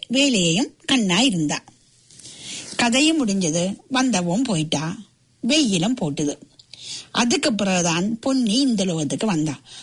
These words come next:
"கடவுளே, வெயில் போயிட்டுதே, இரவு சோத்துக்கு என்ன செய்யறது? மனுஷன் வந்து மங்களம் பாட போகுது,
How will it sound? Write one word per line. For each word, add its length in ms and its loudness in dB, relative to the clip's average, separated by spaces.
"கடவுளே, 680 2
வெயில் 340 2
போயிட்டுதே, 680 2
இரவு 220 2
சோத்துக்கு 500 0
என்ன 180 2
செய்யறது? 680 2
மனுஷன் 440 2
வந்து 440 0
மங்களம் 380 0
பாட 260 2
போகுது, 500 -2